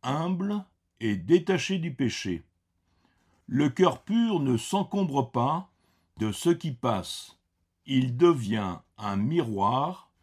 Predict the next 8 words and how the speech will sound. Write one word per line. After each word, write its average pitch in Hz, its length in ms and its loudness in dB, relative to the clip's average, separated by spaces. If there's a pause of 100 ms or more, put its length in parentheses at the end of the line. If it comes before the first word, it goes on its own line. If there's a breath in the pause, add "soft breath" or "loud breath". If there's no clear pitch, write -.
(540)
où 127 120 -2
se - 200 -6
reflète 165 880 -2 (260)
la 87 220 -6
lumière 175 440 0
divine. 113 600 -2 (1300)
C'est - 240 -2
pourquoi 87 640 -4